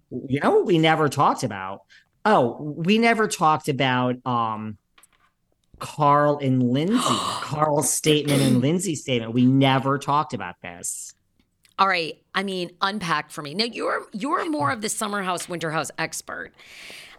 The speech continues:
Speaker 2: I've got a million questions for you because every story about Carl has come up,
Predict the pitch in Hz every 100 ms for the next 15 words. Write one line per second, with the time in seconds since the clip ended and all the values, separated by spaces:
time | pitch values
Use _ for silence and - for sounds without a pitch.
0 | - 262 359 370 349 302 277 233 214 202
1 | 214 - 208 185 175 190 190 - - 254
2 | 269 302 320 - 220 196 175 - 175 165
3 | 156 165 - 160 147 151